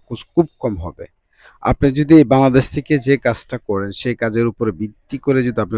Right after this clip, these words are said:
অভিজ্ঞতা অর্জন করে যেতে পারেন, তাহলে এই দেশের বেতন খুবই ভালো পরিমাণ টাকা পাবেন। তখন আপনি গিয়েই কিন্তু একটা চাকরি পেয়ে যেতে পারেন। আর যদি আপনি কাজ কিছু, কোনো কিছু শিখে না যান এবং এখানে গিয়ে চলে যান, তাহলে আপনি কি করতে পারবেন? এখন আপনার কাছেই,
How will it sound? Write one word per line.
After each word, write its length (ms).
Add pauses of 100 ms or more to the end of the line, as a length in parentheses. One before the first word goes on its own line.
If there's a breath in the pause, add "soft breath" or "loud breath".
অভিজ্ঞতা 460
অর্জন 280
করে 200
যেতে 220
পারেন, 200 (400 loud breath)
তাহলে 260
এই 100
দেশের 280
বেতন 300
খুবই 180
ভালো 320
পরিমাণ 320
টাকা 220
পাবেন। 220 (640 soft breath)
তখন 200 (100)
আপনি 140 (120)
গিয়েই 260
কিন্তু 260
একটা 220
চাকরি 280
পেয়ে 220
যেতে 220
পারেন। 200 (480 soft breath)
আর 140 (100)
যদি 160 (100)
আপনি 180 (140)
কাজ 160 (320)
কিছু, 220 (180)
কোনো 200
কিছু 140 (100)
শিখে 280
না 140
যান 160 (360)
এবং 200 (640 soft breath)
এখানে 220 (100)
গিয়ে 160 (260)
চলে 240
যান, 140 (100)
তাহলে 320
আপনি 140 (120)
কি 80 (100)
করতে 280
পারবেন? 240 (100)
এখন 140 (120)
আপনার 340
কাছেই, 340